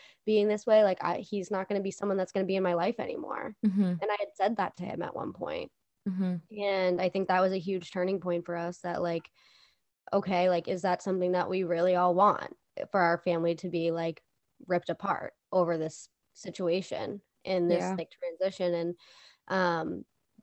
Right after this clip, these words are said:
Speaker 1: that was really scary. And, like, hearing some of the things that had, were said and some of the things that were done, like, was awful, but we were able to thankfully come out on the other side of it,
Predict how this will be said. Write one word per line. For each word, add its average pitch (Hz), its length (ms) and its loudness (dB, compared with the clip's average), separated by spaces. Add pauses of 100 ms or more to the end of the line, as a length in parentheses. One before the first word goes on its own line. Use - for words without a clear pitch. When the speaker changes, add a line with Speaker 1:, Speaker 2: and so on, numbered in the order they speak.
Speaker 1:
that 185 240 6
was 190 240 0
really 180 300 4
scary. 175 520 2
And, 165 220 2
like, - 460 -6
hearing 196 640 2
some 190 260 0
of 185 60 2
the 185 80 2
things 180 380 -2
that 180 140 -2
had, 175 320 -4
were 185 200 -2
said 185 440 -2
and 170 220 0 (800)
some 226 220 2
of 208 60 6
the 196 80 4
things 202 300 2
that 196 140 4
were 196 160 2
done, 196 420 4
like, 185 440 -2 (100)
was 196 540 4 (200)
awful, - 640 0
but 185 380 4 (140)
we 196 420 0
were 185 220 0
able 180 380 0
to 180 440 -2 (200)
thankfully 190 460 0
come 175 260 -2
out 170 200 0
on 180 140 0
the 175 140 2
other 170 180 -2
side 165 260 -4
of 180 120 0
it, 190 260 2